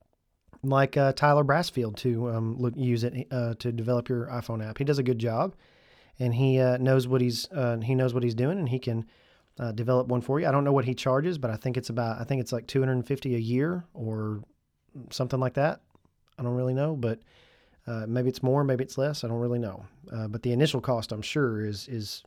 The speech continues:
significant. So probably upwards of five hundred bucks at least. So what is your solution? Well, one, get somebody else to do it, or two, use tools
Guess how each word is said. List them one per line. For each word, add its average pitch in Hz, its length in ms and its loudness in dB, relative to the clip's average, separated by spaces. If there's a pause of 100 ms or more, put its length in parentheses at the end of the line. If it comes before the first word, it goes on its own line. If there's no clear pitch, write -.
significant. - 640 -6 (120)
So 101 300 -12
probably 113 400 -4 (320)
upwards 117 300 -4
of 104 80 -10
five 117 200 -2
hundred 104 220 -6
bucks - 400 -10
at 104 120 -12
least. - 400 -14 (640)
So 156 420 8 (360)
what 180 360 6
is 143 180 2
your 147 100 2
solution? 147 400 2
Well, 143 200 6
one, 175 280 4
get 156 260 -2
somebody 156 240 4
else 139 160 0
to 113 80 -8
do 120 140 0
it, 135 80 -2
or 139 80 -4
two, 165 400 4 (680)
use 180 440 2
tools 131 760 2